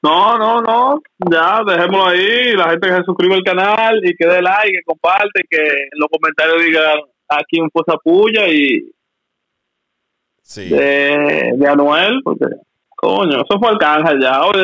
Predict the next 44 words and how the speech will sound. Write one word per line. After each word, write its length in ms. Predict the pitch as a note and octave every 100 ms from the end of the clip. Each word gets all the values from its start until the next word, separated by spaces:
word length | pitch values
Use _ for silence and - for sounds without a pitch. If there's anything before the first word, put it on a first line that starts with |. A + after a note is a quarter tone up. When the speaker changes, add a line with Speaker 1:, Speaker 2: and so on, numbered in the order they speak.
| F#3+
Speaker 1:
es 120 | A#3
más, 160 | A3+ A3+
el 60 |
que 120 | G#3 G#3+
diga 140 | C4 A#3
que 60 | A#3
no 100 | A3
fue 120 | A#3+
para 120 | A3 G3
Arcángel, 600 | G#3+ G#3+ G3+ G3 F#3+ - _ -
le, 160 | F3+ - - _ _ _ _ -
yo 100 | A3
mismo 260 | G3+ G3 F#3+
le 320 | F3+ F3+ F3+
voy 180 | E3+ F3+
a 40 |
comentar 440 | F#3 F#3 E3+ E3
en 60 | D#3+
el, 100 | D#3 B2+ - _
en 160 | E3 D#3
el, 540 | D3+ C#3 C3+ B2 - _ _ -
Speaker 2:
En 160 | A2+
el 160 | A#2 A2+
Speaker 1:
en 80 | D#3
el 120 | D3+
video 240 | D#3 F3+
que 120 | F3
no 100 | D#3+
sabe 260 | D#3 D#3 C#3
de 140 | C3 B2
él. 60 | -
Speaker 2:
Exacto, 580 | A2 B2 A#2+ G2 -
exacto. 420 | F#2 G2+ F#2 - F#2+
Vamos 260 | B2+ C3+
a 40 | A#2
ver. 100 | A2+
Dejen 320 | D#3 G3+ G#3+
a, 180 | G3+ D#3+
¿pa' 200 | F3+ E3
quién 240 | G3 G#3+
fue 180 | G#3+ G#3+
lo 100 | G#3
de 120 | G3+
Lápiz? 420 | G#3 F3+ C#3+ C#3+